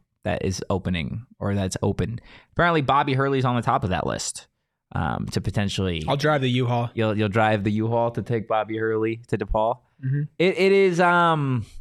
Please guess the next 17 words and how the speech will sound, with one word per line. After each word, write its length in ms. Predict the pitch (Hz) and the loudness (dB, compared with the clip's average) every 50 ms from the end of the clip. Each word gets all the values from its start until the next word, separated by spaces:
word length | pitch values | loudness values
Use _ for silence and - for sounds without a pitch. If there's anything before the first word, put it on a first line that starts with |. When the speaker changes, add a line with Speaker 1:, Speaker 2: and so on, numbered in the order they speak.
| - - _ _ _ _ _ _ _ _ _ _ _ _ | -14 -16 _ _ _ _ _ _ _ _ _ _ _ _
Speaker 1:
embarrassing's 640 | 143 143 127 147 190 220 240 240 233 240 233 196 156 | -2 2 2 4 4 4 4 4 2 2 2 2 4
not 240 | 165 156 156 156 - | 4 4 4 4 4
the 80 | 143 127 | 4 4
right 220 | 123 117 110 101 | 4 4 2 2
word. 400 | 92 95 95 87 82 80 - - - _ _ _ _ _ _ _ _ _ _ _ _ _ _ | 0 0 0 0 -2 -4 -8 -12 -16 _ _ _ _ _ _ _ _ _ _ _ _ _ _
It 120 | 151 156 151 | 2 4 4
is 800 | 160 156 151 151 147 143 139 135 123 117 - - - - - - - - | 6 6 6 6 6 6 6 4 2 0 -2 -4 -4 -6 -6 -8 -6 -6
Speaker 2:
Atrocious? 680 | 135 - - 135 123 123 123 - 170 180 175 - 143 | -6 -2 -2 0 0 0 0 -2 -2 -4 -4 -4 -4
Speaker 1:
No, 260 | 143 147 147 147 147 151 | -2 0 0 0 2 2
not 220 | 151 151 156 160 | 2 2 2 2
even 180 | 170 160 170 160 | 2 0 0 0
atrocious. 800 | 135 123 - - 127 120 117 113 107 - 101 98 95 - - - | -2 -2 -2 0 2 2 2 2 0 -2 -2 -2 -2 -4 -6 -6
Atrocious 680 | 107 107 - - 123 127 120 - 131 120 - - - - - | -6 -4 -2 -2 0 0 0 -2 -2 -4 -4 -4 -8 -8 -6
would 180 | 117 110 98 | -4 -4 -4
be 100 | 95 101 | -4 -8
too 160 | 98 - 110 | -8 -8 -8
kind. 500 | - - - 104 101 95 95 98 98 92 | -8 -6 -4 -4 -2 -2 -2 -2 -4 -6